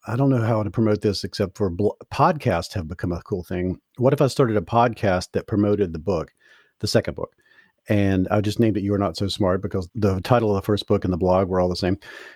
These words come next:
And, uh, I thought that, that what I would do is I would interview the people that had been mentioned in all these essays and blog posts and everything. And that started it. And I started, the first episode was with the, uh, the researchers behind, uh, it was, uh,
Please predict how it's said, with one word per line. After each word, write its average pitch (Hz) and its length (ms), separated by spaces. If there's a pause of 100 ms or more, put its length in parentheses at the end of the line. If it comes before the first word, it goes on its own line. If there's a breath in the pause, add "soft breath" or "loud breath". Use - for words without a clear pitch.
(240 loud breath)
And, 104 320
uh, 87 220 (500)
I 110 80
thought 120 140
that, 107 100
that 98 100
what 104 120
I - 20
would 87 180
do 120 180
is 95 200
I 92 60
would 87 220 (380)
interview 120 400
the 101 80
people 104 300
that 95 140
had 92 120
been 92 340 (200)
mentioned 98 480
in 98 120
all 92 140
these 85 300 (600)
essays 92 680
and 82 180
blog 92 240
posts 87 500
and 87 220
everything. 95 420 (140)
And 101 560 (220)
that 117 240
started 104 320
it. 82 80
And 104 100
I 113 80
started, 123 400
the 113 80
first 127 320
episode 113 380
was 95 160
with 98 180
the, 95 200
uh, 92 100
the 98 80
researchers 98 540
behind, 95 360
uh, 87 220
it 98 160
was, 92 160
uh, 87 180